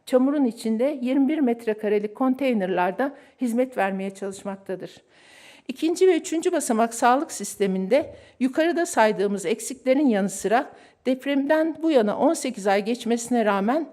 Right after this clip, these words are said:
s-, hat-, sadece Hatay'da altmış dört aile sağlığı merkezi halen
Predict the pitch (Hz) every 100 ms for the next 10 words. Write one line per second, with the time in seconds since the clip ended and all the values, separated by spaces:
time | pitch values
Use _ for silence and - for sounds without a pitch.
0 | - _ _ - - - 302 302 - -
1 | 330 302 254 196 233 294 262 214 214 269
2 | - - - - 254 302 302 - 320 320
3 | 240 254 254 277 208 196 190 196 220 233
4 | 233 190 202 302 - - - - - 320
5 | 294 254 277